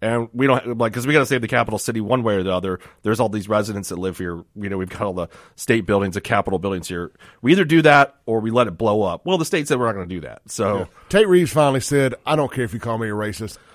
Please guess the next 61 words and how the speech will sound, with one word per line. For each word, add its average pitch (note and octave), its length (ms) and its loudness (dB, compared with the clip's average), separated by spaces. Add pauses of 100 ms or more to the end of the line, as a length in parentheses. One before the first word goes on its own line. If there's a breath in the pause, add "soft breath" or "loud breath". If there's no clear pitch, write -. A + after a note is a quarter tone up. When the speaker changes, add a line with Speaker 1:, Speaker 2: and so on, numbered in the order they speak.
(120)
Speaker 2:
I, C#3 220 -2
I'm, D3 220 0
I'm C#3 200 0
saving A2 360 -4
Jackson." F2 480 -10
Speaker 1:
Yeah, A#3+ 240 2
I G#3 80 8
mean, G#3 120 2
I G3+ 60 2
think, B3 220 -4
you G#3+ 80 -2
know, F3+ 100 2
and D3 320 -4
I F3+ 80 -6
said F3+ 140 -8
this D#3+ 80 -10
before, D#3+ 140 -2
like, C#3+ 200 0 (380 soft breath)
the C#3+ 100 -2
state G3+ 300 2
gets E3+ 220 -2
hit, D3+ 280 -2
either D3+ 240 0
they're B2 140 0
not C3+ 180 0
helping C#3 240 -2
Jackson C3+ 400 0
enough F#3 340 2 (380 soft breath)
or C#3 140 6
they're, B2+ 460 4
they're A2+ 260 2
trying B2 300 4
to G#2 280 2 (120)
take C3+ 200 2
it A2+ 60 2
over. D#2+ 380 -2 (240 soft breath)
Y-, D3 60 4
you E3 260 4
know, D#3+ 40 4
you D3+ 100 2
can't E3+ 220 2
win. C3 280 2
So D3+ 360 4
if D3+ 140 -6
you F3 60 -6
can't F#3 240 0
win, C3 260 2
who F#3 160 -2
cares C3+ 240 -2
what A#2 100 -6
the F2+ 60 -2
optics G#2+ 400 -2
are? F#2+ 180 -2 (340 soft breath)
Just F3+ 260 -4
do D#3+ 160 6
what D3+ 120 0
you D#3+ 60 -6
gotta C3 160 4
do B2 200 2
to G#2 80 0
help A#2+ 300 -2